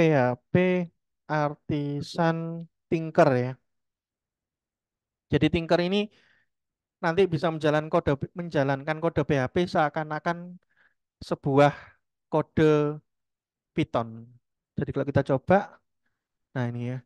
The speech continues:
seakan-akan kode Python. Misalnya di sini saya buat variabel $D sama dengan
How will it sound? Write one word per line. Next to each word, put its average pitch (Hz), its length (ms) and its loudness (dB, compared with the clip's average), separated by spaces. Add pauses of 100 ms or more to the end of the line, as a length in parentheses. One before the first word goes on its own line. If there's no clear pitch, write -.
(500)
seakan-akan 135 580 2
kode 139 240 2
Python. 123 300 -2
Misalnya 151 320 2
di - 80 -12
sini 165 100 -4
saya 170 160 4
buat 147 220 2
variabel 156 580 2 (240)
$D 143 720 -4 (1700)
sama 139 320 -6
dengan 180 640 -2